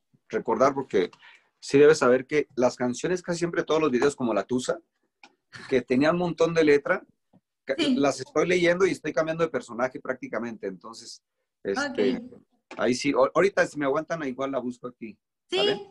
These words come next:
Speaker 2: sí, sí te aguantamos tantito. <laughs> Yo creo, yo veo muchas caritas que me están diciendo que sí, entonces yo creo que sí, sí aguantamos tantito.
Speaker 1: Ándale.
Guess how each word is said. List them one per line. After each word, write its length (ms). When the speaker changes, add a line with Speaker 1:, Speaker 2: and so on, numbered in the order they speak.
Speaker 2:
sí, 200
sí 200
te 80
aguantamos 480
tantito. 400
<laughs> 680
Yo 100
creo, 260
yo 100
veo 140
muchas 260
caritas 300
que 40
me 60
están 220
diciendo 360
que 140
sí, 260
entonces 640
yo 140
creo 160
que 100
sí, 320
sí 180
aguantamos 600
tantito. 400
Speaker 1:
Ándale. 480